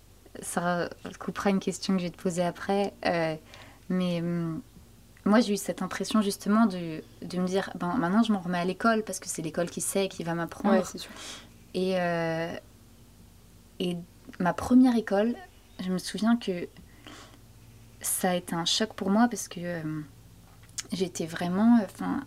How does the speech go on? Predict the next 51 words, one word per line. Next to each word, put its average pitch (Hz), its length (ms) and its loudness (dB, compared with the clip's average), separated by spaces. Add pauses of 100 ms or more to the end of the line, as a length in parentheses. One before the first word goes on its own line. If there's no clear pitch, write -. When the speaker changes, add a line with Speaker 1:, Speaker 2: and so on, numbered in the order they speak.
(140)
Speaker 1:
je - 100 -18
me - 40 -18
suis - 160 -10
dit, « 101 100 -6
Mais 92 140 -2
attends, - 240 -8
mais 95 160 0
c'est - 220 -6
pas - 160 -12
du 196 160 -8
tout - 220 -6
l'idée 190 320 -2
que 180 60 -8
je 180 40 -4
me 170 80 -4
faisais - 160 -8
de - 80 -10
ce - 80 -6
métier 175 360 -4
en 175 60 -6
fait. » - 360 -10 (760)
Et, - 100 -8 (300)
et, 180 440 -4 (180)
et, 170 400 -8
enfin, 165 180 -4
ouais, 196 120 0
c'était, 170 340 -8
c'était - 340 -8
assez - 240 -4
choquant. 233 480 4 (960)
Et 190 80 0
ce - 140 -4
qui - 120 0
m'a 196 240 4
le 185 240 -2
plus 233 300 0
choqué 226 420 2
dans 180 200 -2
la 170 180 0
veine 208 240 2
de 202 80 0
ce - 80 -8
que - 80 -8
tu - 160 -8
disais 196 300 0
dans 185 80 0
la 165 100 -2
deuxième, 196 560 4
c'est - 200 -6
que, - 160 -8
euh, 165 260 0